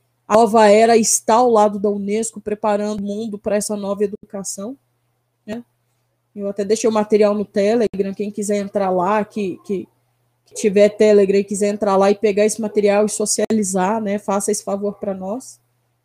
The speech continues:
É, a nova era, ela, ela está em tudo, de fato.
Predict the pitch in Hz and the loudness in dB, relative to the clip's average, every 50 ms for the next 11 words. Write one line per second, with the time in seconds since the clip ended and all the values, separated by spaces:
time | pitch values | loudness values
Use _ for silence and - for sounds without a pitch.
0 | _ _ _ _ _ _ _ _ - _ _ _ _ _ _ _ _ - 196 214 | _ _ _ _ _ _ _ _ -20 _ _ _ _ _ _ _ _ -2 0 2
1 | 208 208 202 202 196 190 180 180 185 185 185 185 _ _ _ _ _ _ _ _ | 4 4 4 4 2 2 0 -4 -8 -16 -20 -20 _ _ _ _ _ _ _ _
2 | _ _ _ _ _ _ _ - _ - - _ _ _ _ _ - 190 185 196 | _ _ _ _ _ _ _ -20 _ -20 -20 _ _ _ _ _ -16 -12 -8 -4
3 | 196 202 214 196 220 208 202 196 202 220 233 240 247 226 220 214 214 214 220 214 | -2 -2 0 0 0 2 2 4 4 4 4 4 4 6 6 8 8 8 8 6
4 | 214 208 202 196 190 185 185 - - _ _ _ _ _ _ _ _ _ _ _ | 6 4 4 2 0 -2 -4 -10 -18 _ _ _ _ _ _ _ _ _ _ _
5 | _ _ _ _ _ - 190 196 214 220 220 - - - - - 240 220 240 240 | _ _ _ _ _ -6 0 2 2 2 0 -2 -6 -8 -6 -4 -4 -4 -4 -4
6 | 220 _ - 247 269 226 190 185 - - - - 185 196 - _ _ | -8 _ -14 -14 -14 -12 -12 -12 -12 -14 -14 -14 -18 -18 -18 _ _